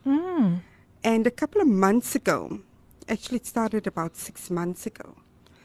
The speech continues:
Speaker 2: I s-, we were sitting one day and I said to Paul, "I don't know what's happening." And, uh, then we remembered and I said to Paul, "You know what? We need to start writing down our visions again.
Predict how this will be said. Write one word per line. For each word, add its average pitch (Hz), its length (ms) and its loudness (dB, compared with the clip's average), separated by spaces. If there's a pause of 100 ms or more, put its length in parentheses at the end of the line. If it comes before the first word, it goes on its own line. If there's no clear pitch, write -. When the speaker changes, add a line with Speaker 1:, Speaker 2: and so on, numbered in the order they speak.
(460)
Speaker 2:
I 240 120 0
s-, - 240 -8
we 226 80 0
were 247 100 2
sitting 247 480 2
one 196 220 2
day 190 140 -2
and 190 120 -4
I 190 60 -6
said - 240 -8
to 226 100 -4
Paul, 202 360 -8
"I 220 100 -8
don't 370 220 -4
know 277 80 0
what's 220 260 -6
happening." 196 580 -8 (840)
And, 202 280 2
uh, 185 280 2
then 233 200 0
we 302 140 0
remembered 190 480 -2
and 202 160 -8
I 196 40 -8
said - 240 -10
to 233 60 -6
Paul, 220 320 -8
"You 202 120 -6
know 196 160 -6
what? 220 280 -12
We 214 140 -4
need 285 220 0
to 262 80 -2
start - 420 -8
writing 185 340 -8
down 180 280 -12
our 180 80 -14
visions 196 440 -10
again. - 320 -16